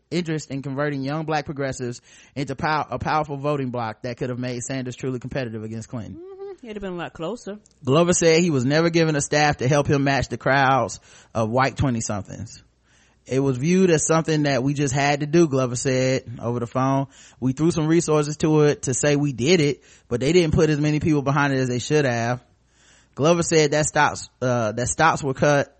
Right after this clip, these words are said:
Speaker 1: uh, from Sanders' tour of H B C Us after the South Carolina primary. So they didn't even go to all the visits they were supposed to.
Speaker 2: Mm-mm.
Speaker 1: In late February, he said he was told by superiors that there wasn't enough money to continue them. Sanders' campaign raised forty-four million dollars in March,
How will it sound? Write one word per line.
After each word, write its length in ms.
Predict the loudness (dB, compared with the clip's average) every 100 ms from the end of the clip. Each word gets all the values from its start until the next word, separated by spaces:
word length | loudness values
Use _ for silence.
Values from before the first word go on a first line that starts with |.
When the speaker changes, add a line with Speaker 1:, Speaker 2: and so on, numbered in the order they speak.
| -8
Speaker 1:
uh, 260 | -4 -2 -2
from 160 | -4 -4
Sanders' 360 | -2 -2 -4
tour 300 | -2 2 2
of 80 | 2
H 180 | -2 -2
B 80 | -4
C 160 | -2
Us 360 | 0 2 2 0
after 260 | -4 -2
the 60 | -4
South 260 | 0 0 0
Carolina 380 | 0 0 0
primary. 520 | 0 -2 -2 -6 -10 -14 _ _ _ _ _ _ _ _ _ _ _
So 360 | -8 -6 -6 -8 -10
they 120 | -8
didn't 180 | -4 -2
even 140 | 0
go 140 | 0 0
to 80 | 0
all 160 | 0
the 60 | 0
visits 260 | -2 -4
they 100 | -4
were 80 | -6
supposed 360 | -6 -8 -10 -12
to. 60 | -16 -14
Speaker 2:
Mm-mm. 520 | -10 -10 -8 -8 -8 -12 _
Speaker 1:
In 160 | -2 2
late 180 | 2 2
February, 480 | 0 2 0 -2 -2
he 140 | -2
said 340 | 2 4 4
he 120 | 2 0
was 180 | -2
told 240 | 2 2 4
by 100 | 2
superiors 440 | 2 0 2 0
that 100 | 0
there 100 | 0
wasn't 320 | 2 2 2
enough 260 | 0 0 0
money 420 | 0 0 2 0
to 120 | -2
continue 400 | -6 -2 -2 0
them. 280 | -2 -4 -6 -10 _ _ _
Sanders' 380 | -2 0 2 0
campaign 500 | 0 -2 0 0 0
raised 340 | 2 0 0 0
forty-four 540 | 2 2 2 2 2
million 360 | 2 2 0 2
dollars 320 | 0 0 -2
in 100 | -2
March, 480 | -2 -4 -8 -14